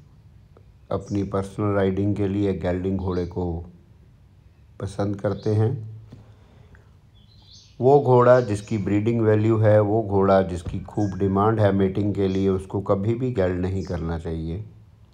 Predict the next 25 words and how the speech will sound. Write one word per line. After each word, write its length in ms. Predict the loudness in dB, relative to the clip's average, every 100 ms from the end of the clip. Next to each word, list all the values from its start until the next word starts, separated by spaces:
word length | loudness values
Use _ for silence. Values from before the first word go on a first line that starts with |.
| -20 -20 -20 -20 -4
मगर 260 | 0 2 2
जो 200 | 0 0
घोड़ा 340 | 2 4 4
जिसकी 320 | 2 -2 -4 -2
उम्र 220 | 0 0
चार 280 | 2 0 2
पाँच 260 | -2 -4
साल 220 | -2 0 0
हो 140 | -2
गई 200 | -2 -2
हो, 440 | 0 0 0 -2 -6
उससे 340 | -10 -6 -2
अभी 220 | -2 -2
तक 220 | -6 -8 -4
कोई 280 | -2 0 0
भी 360 | -2 -2 -4 -10 -20 -20 -20 -20 -20 _ -2
मेटिंग 360 | 0 0 -2 -2
ना 180 | -2
कराई 380 | -2 0 0 0
गई 200 | 0 0
हो 440 | 0 0 -2 -4 -12 -4
और 220 | 0 2 2
वो 180 | 0
ब्रीडर्स 560 | -2 -2 -2 -2 -2 -4
का 220 | 0 0